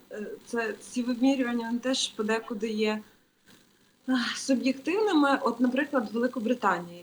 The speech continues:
візьмемо. А, чи, чи докладаються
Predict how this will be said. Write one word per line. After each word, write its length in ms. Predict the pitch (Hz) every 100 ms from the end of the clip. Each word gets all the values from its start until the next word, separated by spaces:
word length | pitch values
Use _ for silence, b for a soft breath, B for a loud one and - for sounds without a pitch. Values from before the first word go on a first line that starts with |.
| -
візьмемо. 240 | - 185 180 180 180 -
А, 380 | 196 196 196 190 190
чи, 320 | - 247 247 - -
чи 140 | 226
докладаються 600 | 220 220 226 262 302 -